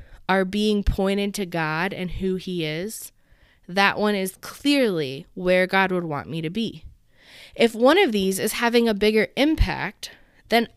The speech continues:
obviously that's where God would want me to be. And friends, this is why for years I was led to choosing serving God and doing things for God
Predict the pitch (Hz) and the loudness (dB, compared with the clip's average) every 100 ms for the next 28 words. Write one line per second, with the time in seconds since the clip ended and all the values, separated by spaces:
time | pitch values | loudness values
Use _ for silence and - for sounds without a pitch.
0 | - 254 311 262 214 - - 160 147 175 | -4 4 4 4 0 -2 -4 -4 -4 -6
1 | - _ _ _ _ - 202 185 - 208 | -10 _ _ _ _ 0 2 2 -2 -2
2 | 208 170 160 175 185 175 143 - 180 185 | 0 0 -2 0 -4 -4 -8 -8 -6 -4
3 | 262 294 - - _ _ _ _ _ _ | -4 -4 -6 -16 _ _ _ _ _ _
4 | - - - - 247 254 254 311 269 226 | -20 -20 -20 -4 0 2 4 4 4 2
5 | 330 427 294 220 202 208 - 190 196 277 | 2 2 2 2 2 2 0 -4 0 2
6 | 359 214 185 185 - 208 240 247 240 214 | 4 4 2 -2 -6 -2 2 2 2 0
7 | 196 208 214 208 - - 214 196 185 175 | -2 0 0 -2 -6 -2 2 2 2 0
8 | 185 - - - - - - - 320 294 | -4 -6 -10 -10 -10 -4 0 2 2 2
9 | 208 160 156 185 - - _ - - - | -2 -4 -4 -8 -12 -20 _ -10 -6 -2
10 | 247 277 262 214 180 156 156 170 190 190 | 0 0 0 -2 0 0 -2 -4 -4 -4
11 | 185 202 247 233 202 180 - 170 147 135 | -2 -2 0 -2 -4 -10 -10 -10 -8 -8
12 | 139 160 | -10 -12